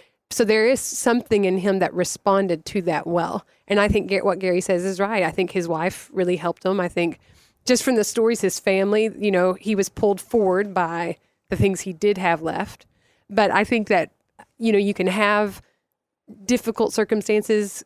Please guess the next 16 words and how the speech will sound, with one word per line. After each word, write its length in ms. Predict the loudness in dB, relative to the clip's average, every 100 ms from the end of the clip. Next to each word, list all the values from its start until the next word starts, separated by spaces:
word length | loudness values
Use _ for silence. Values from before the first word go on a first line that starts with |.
| -8
the 100 | -4
consequences 640 | -2 -2 -2 -4 -4 -2
of 120 | -2
your 140 | 0
own 200 | 0 2
actions, 640 | 2 0 -2 -2 -2 -2 -2
whatever 540 | 0 2 2 0 0 -6 -6
you 140 | -2
wanna 200 | 0 -2
call 340 | -2 0 0
it, 220 | 0 -4 -6
can 440 | 0 2 2 0
completely 580 | -2 -2 -2 0 -2 -2
destroy 400 | -4 -4 -2 -2
a 40 |
person. 460 | -2 -6 -6 -8 -10